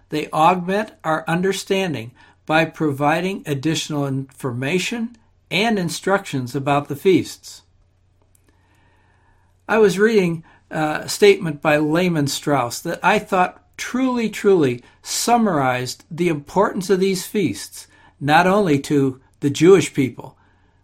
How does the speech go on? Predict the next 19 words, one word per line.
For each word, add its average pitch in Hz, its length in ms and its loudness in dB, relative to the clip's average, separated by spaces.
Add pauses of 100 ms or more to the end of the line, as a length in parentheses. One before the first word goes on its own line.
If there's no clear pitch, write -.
(120)
but 190 160 -2
to 180 180 4
we 185 380 2 (260)
who 180 380 0 (240)
are 160 160 -4
Christians - 680 -2 (120)
and 180 200 0
believers 170 680 4 (100)
in 160 200 -2
this 185 240 -2
day. - 400 -8 (1800)
Bible 214 320 4
teacher 208 360 0
Lehman 190 360 2
Strauss 147 440 0
said 139 340 -2
of 131 180 -6
Leviticus 160 560 -4
twenty-three, 175 760 -6